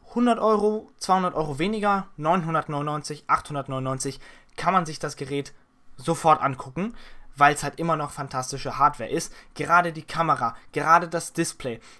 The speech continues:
gerade solche Funktionen, die man bei anderen Herstellern nicht in dieser Kombination kriegt, mit sicherer, ähm, sicheres, äh, Entsperren, sicheres, äh, Fingerabdrucksensor,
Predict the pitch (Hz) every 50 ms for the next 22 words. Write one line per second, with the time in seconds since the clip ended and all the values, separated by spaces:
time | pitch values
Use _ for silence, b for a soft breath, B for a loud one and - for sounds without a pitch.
0 | B - 156 143 160 175 202 202 185 170 180 175 - 170 - - 170 156 - -
1 | 165 160 156 139 151 151 147 147 143 143 135 - 170 202 208 190 165 165 175 175
2 | - - 175 170 170 165 165 170 B B B B B B B B _ 135 143 156
3 | 175 220 226 - - - 165 170 165 185 180 180 170 170 - 180 180 180 170 175
4 | 170 170 - - 185 185 175 - 147 131 - - 139 143 139 - - 147 190 208
5 | 202 208 190 175 185 185 180 180 175 170 - - 147 151 147 147 147 143 131 107
6 | 120 B B B B B B - 147 175 196 - 208 185 175 180 175 170 - -
7 | - - 139 151 147 139 - - 156 - - - 185 170 160 135 123 120 b b
8 | b b b b 143 165 190 190 - 190 170 170 160 160 - - - - - -
9 | 151 151 151 147 - 214 214 202 156 135 127 - 143 135 - - 135 135 127 135
10 | 127 120 113 -